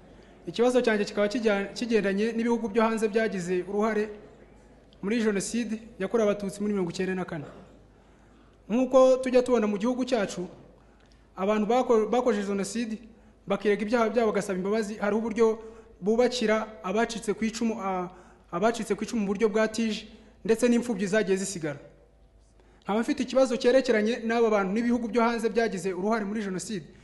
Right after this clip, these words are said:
Ese byo hari uruhare rwabyo bya-, byaba bigaragaza mu kongera kugaruka kubaka aho byashenye? Niba bita-, bitagaruka kubaka se, twebwe waduhereza icyizere ki nk'urubyiruko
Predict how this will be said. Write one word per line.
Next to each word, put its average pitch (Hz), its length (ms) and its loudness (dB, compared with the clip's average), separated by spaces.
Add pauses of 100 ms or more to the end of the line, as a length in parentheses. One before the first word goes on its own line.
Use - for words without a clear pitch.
(240)
Ese 240 320 4
byo 262 180 8
hari 220 220 6
uruhare 247 280 4
rwabyo 233 360 2
bya-, 226 240 2
byaba 240 180 4
bigaragaza 190 680 0 (380)
mu 208 100 0
kongera 233 300 6
kugaruka 220 380 2
kubaka 247 340 4
aho 277 140 8
byashenye? 233 440 4 (600)
Niba 277 200 6
bita-, 262 380 2
bitagaruka 247 460 4
kubaka 240 360 0
se, 240 140 -2
twebwe 247 260 2
waduhereza 214 360 2
icyizere 226 360 0
ki 233 120 -4
nk'urubyiruko 208 640 -2